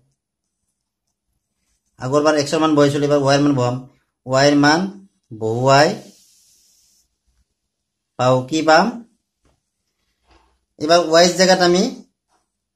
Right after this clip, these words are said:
ৱাইৰ মানটো বহাই দিম। তো আমাৰ কি আছিল সমীকৰণটো? এক্স প্লাছ ৱাই ইকুৱেল টু টুৱেলভ আছিল। গতিকে আমি ইয়াত কি লিখিম?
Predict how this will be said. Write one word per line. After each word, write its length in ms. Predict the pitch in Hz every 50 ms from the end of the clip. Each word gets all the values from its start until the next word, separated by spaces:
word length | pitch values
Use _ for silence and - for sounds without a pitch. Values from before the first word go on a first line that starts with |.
| _ _ _ _ _ _ _ -
ৱাইৰ 200 | 143 156 156 156
মানটো 240 | 160 156 151 147 151
বহাই 240 | 135 127 127 123 113
দিম। 160 | 110 98 95 92 - - _ _ _ _ _ _
তো 80 | 147 147 143 139 143 - - _ _ _
আমাৰ 200 | - 139 156 156 160 151
কি 60 | 175 180
আছিল 140 | 160 180 170
সমীকৰণটো? 300 | 165 170 170 165 160 180
এক্স 220 | 160 160 160 - -
প্লাছ 160 | 170 170 156 160
ৱাই 120 | 165 165
ইকুৱেল 160 | 160 165 165 156
টু 80 | 160 156
টুৱেলভ 240 | 170 170 165 156 160
আছিল। 200 | 151 139 151 143 139
গতিকে 220 | 139 139 147 143 151
আমি 180 | 147 147 151
ইয়াত 180 | 147 147 143 143
কি 100 | - 160
লিখিম? 360 | 151 143 143 147 170 190 226